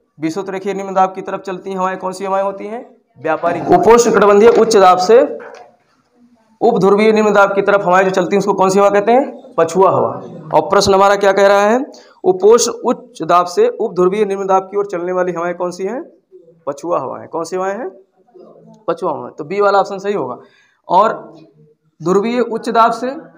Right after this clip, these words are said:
ध्रुवीय उच्च दाब से उपोष्ण कटिबंधीय निम्न दाब की ओर हवाएं जो चलती हैं उसको कौन सी हवा कहते हैं?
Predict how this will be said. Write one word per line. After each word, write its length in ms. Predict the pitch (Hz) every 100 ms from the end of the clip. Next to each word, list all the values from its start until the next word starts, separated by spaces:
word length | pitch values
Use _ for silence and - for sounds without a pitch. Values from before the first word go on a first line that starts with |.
| -
ध्रुवीय 340 | 156 185 208
उच्च 220 | 233 220 220
दाब 220 | 208 214
से 340 | - 240 - - _ _
उपोष्ण 400 | 190 190 226 233
कटिबंधीय 680 | 208 202 202 208 233 240 - _
निम्न 220 | 156 196
दाब 240 | 208 202 202
की 60 |
ओर 160 | 208 208
हवाएं 240 | 185 196
जो 60 | 196
चलती 280 | 196 185 202
हैं 80 | 190
उसको 120 | 190
कौन 180 | 196 196
सी 100 | 202
हवा 100 | 202
कहते 240 | 208 208
हैं? 340 | 233 311 -